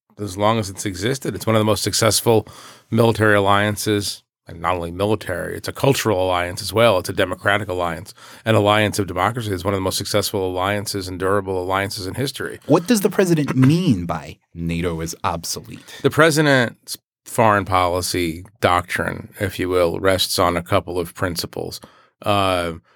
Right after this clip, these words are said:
Speaker 1: the first is that we have no, uh, that allies are a burden. Uh, our traditional allies are a burden. Um, the second is that, uh, he mistrusts multilateral alliances.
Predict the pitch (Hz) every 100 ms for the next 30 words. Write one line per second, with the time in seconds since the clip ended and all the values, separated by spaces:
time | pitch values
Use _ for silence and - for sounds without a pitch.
0 | _ - 101 123 113 - 101 92 92 92
1 | 95 95 98 98 85 92 87 85 85 -
2 | _ _ _ - 98 87 90 107 110 117
3 | 127 117 110 95 87 85 90 80 76 76
4 | 87 - _ _ _ 95 92 85 - 87
5 | 107 95 - 92 87 82 82 85 85 80
6 | - - - 90 - - _ - 110 107
7 | 98 95 - 107 - 117 113 104 98 90
8 | 82 95 85 82 82 - - 92 87 87
9 | - 104 - - - 113 110 98 95 95
10 | 95 - - 117 104 - - - 107 104
11 | 104 95 90 87 85 82 80 76 80 87
12 | - 90 87